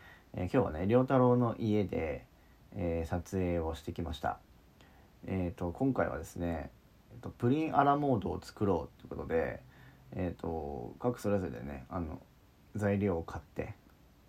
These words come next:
各それぞれというか、まあ、ほぼ良太郎が <laughs> 用意してたんですけど、プリンとか、キウイと、あとオレンジとイチゴなどをね、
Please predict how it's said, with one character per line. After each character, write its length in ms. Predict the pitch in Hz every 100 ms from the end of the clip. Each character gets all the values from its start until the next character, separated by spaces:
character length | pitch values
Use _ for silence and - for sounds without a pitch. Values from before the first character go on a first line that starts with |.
| - - - -
各 280 | - 139 -
そ 120 | -
れ 80 | 104
ぞ 80 | 127
れ 80 | 92
と 100 | 85
い 40 |
う 20 |
か、 80 | -
ま 100 | 90
あ、 40 |
ほ 160 | 92 110
ぼ 120 | 117
良 160 | 101 123
太 160 | 127 135
郎 120 | 131
が 340 | 131 - 113 - - -
<laughs> 200 | - -
用 200 | 131 120
意 60 |
し 100 | 92
て 120 | - 98
た 100 | 82
ん 80 |
で 60 | 80
す 100 | -
け 100 | -
ど、 340 | 87 76 71 - - - - - -
プ 120 | 117
リ 140 | 95
ン 80 | 90
と 120 | -
か、 420 | - 90 80 71 - - - - -
キ 220 | - 107
ウ 160 | 90 -
イ 140 | - -
と、 180 | - - - -
あ 80 | -
と 180 | - 87
オ 60 | 95
レ 180 | 107
ン 140 | 98 90
ジ 120 | 80
と 420 | - 113 - - - -
イ 80 | 104
チ 220 | - 104
ゴ 260 | 87 87 113 - - - - - - - - - - - -
な 120 | 107
ど 140 | 87
を 80 | 73
ね、 180 | 82